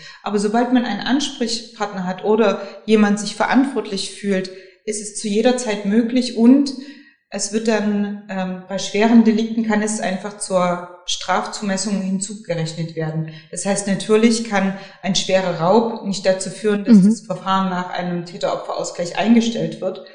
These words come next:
Speaker 1: aber es wird sozusagen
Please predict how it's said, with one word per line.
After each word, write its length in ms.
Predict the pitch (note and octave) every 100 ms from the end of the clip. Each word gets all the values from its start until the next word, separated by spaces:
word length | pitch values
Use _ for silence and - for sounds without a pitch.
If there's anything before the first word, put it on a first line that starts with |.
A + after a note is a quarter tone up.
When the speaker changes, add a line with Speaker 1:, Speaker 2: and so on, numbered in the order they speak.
| - - _ _ -
Speaker 1:
aber 720 | F#3 E3+ F3+ F3 F3+ - - _ _
es 680 | F#3+ - - - _ _ _
wird 300 | - E3 G#3+
sozusagen 840 | A3 A3 - G3+ G3 G#3 G3 -